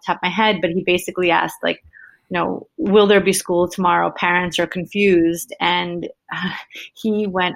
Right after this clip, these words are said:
off. He was just like, "You're confused. No, you're confused. It's not parents who are confused. It's you." Um, and that was the moment, I think, where a lot of people who hadn't been paying that close attention to Cuomo previously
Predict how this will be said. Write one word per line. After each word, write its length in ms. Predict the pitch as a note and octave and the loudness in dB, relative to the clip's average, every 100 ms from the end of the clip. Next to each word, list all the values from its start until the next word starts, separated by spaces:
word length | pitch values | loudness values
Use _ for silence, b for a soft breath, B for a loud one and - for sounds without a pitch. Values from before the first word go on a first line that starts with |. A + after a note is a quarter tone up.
| - | 4
off. 340 | D#3+ D3 D#3+ | 6 4 0
He 300 | - G3 F3+ | -2 0 2
was 180 | F3 F3 | 0 0
just 200 | - D#3+ | -2 -4
like, 280 | C#3+ C#3 - | -2 -2 2
"You're 180 | C4+ D#4+ | 4 6
confused. 580 | B3 A3 G3 F3 E3 D#3+ | 2 2 4 4 2 -2
No, 120 | F#3 | 0
you're 260 | A#3 D4 | 4 2
confused. 540 | D4 G#3 G3 E3+ E3+ D#3+ | 2 -4 -2 0 0 -4
It's 100 | F3 | 0
not 180 | B3 C4 | 0 2
parents 340 | A3+ G3+ F#3+ | 2 0 -2
who 80 | G3 | -4
are 60 | |
confused. 440 | F3+ F3 F3+ E3+ E3 | -4 -6 -2 0 -2
It's 160 | E3 | -2
you." 320 | C4 A#3+ E3 - B B B - | 2 2 2 -2 B B B -2
Um, 400 | F3 F3+ F3 - _ - | 0 0 -2 -10 _ -6
and 480 | - F#3+ F3+ F3+ E3+ | -2 0 -2 -6 -4
that 180 | F3 G3+ | -2 2
was 180 | C4 C4 | 2 2
the 80 | C#4 | 2
moment, 360 | C#4+ F4 A3 | 4 4 4
I 80 | G3+ | 0
think, 340 | G3+ G#3+ A3 G3 | 0 -2 -2 2
where 100 | F#3+ | 2
a 60 | |
lot 180 | F#3 G3+ | 4 2
of 80 | A3 | 0
people 760 | A3+ A3+ G3+ F#3+ F#3 F3+ F3+ - | -6 -2 2 4 4 2 0 -4
who 140 | G#3+ - | -6 0
hadn't 360 | A#3 D#4 D#4 | 0 2 2
been 140 | G#3 F#3+ | 0 -4
paying 280 | F3 F3 E3+ | -8 -8 -8
that 160 | E3+ | -8
close 220 | - F3+ F3 | -4 -6 -6
attention 420 | - F3 E3 E3 | -8 -8 -8 -12
to 60 | |
Cuomo 520 | E3 - F3 D#3+ D#3+ - | -10 -8 -6 -6 -8 -6
previously 800 | - F#3+ E3 E3+ - - D#3 | -2 -2 0 -4 -4 -6 -6